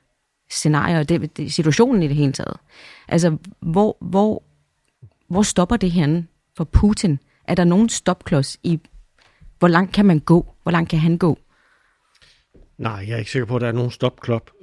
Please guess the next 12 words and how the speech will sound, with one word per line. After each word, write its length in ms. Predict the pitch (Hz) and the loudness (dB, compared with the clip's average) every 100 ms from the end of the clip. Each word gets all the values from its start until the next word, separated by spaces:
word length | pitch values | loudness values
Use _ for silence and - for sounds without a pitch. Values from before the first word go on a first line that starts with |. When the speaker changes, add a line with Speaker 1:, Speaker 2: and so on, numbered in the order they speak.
| 147 | -6
Speaker 2:
øh, 200 | 117 107 | -4 -4
stopklods. 760 | - 117 - 117 120 - - 156 | -8 -10 -6 -4 -4 -8 -12 -4
Øh, 440 | 123 117 113 110 - | 0 0 0 -2 -2
det 220 | 120 120 | -4 -2
vil 300 | 131 127 113 | -2 -2 -4
være... 600 | 117 110 107 104 101 101 | -4 -2 -4 -6 -8 -10
Øh, 320 | 98 95 92 90 90 85 85 90 _ - - _ _ _ _ _ _ _ - | -10 -10 -12 -12 -14 -16 -18 -20 _ -20 -20 _ _ _ _ _ _ _ -18
altså, 160 | 104 104 | -12 -6
den 200 | 123 135 | -4 -4
her, 260 | 151 143 | -2 -2
øh, 680 | 127 120 113 110 104 101 95 | -2 -4 -4 -4 -6 -8 -10
situation 540 | - 120 98 135 131 | -8 -8 -4 -4 -6